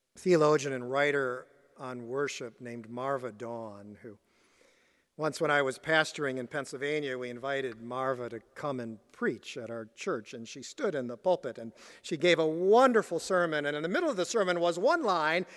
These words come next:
about all of this that got everyone clucking for months, when she said, "You know, when I'm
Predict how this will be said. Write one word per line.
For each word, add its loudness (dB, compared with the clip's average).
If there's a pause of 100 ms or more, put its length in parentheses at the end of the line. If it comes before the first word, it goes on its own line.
about 6
all 8
of -2
this 4
that -4
got 4
everyone 4
clucking -4
for -6
months, -8 (240)
when -2
she -4
said, 6
"You 2
know, 8 (1600)
when -2
I'm -2